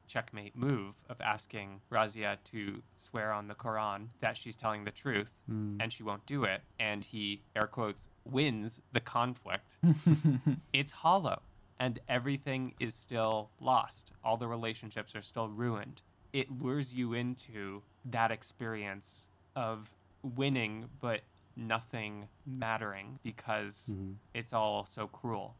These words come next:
Speaker 3: Yeah. It, it sort of feels like for a lot of the film that Farhadi puts you in the place of Termeh because she is very innocent in
Speaker 2: Mm-hmm.
Speaker 3: the whole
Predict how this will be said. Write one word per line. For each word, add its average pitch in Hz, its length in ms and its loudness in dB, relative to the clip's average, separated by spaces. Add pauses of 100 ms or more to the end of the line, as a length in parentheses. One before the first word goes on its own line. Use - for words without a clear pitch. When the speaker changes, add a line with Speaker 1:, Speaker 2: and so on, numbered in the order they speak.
(100)
Speaker 3:
Yeah. 104 280 -4 (480)
It, 98 200 -4
it - 140 2
sort 233 140 6
of 311 80 8
feels 196 200 10
like 156 120 6
for 156 140 10
a 139 60 12
lot 123 220 12
of 131 100 6
the 127 80 6
film 123 320 2
that 113 200 4
Farhadi 123 520 8
puts - 360 0
you 117 260 2
in 113 300 4
the 107 80 2
place - 500 0 (100)
of 117 180 -2
Termeh 110 760 6
because 131 600 6
she - 320 4
is 117 360 4
very 120 460 2 (160)
innocent 113 540 -2 (100)
in 117 140 -2
Speaker 2:
Mm-hmm. 101 300 -2 (140)
Speaker 3:
the 123 100 0
whole 113 460 -2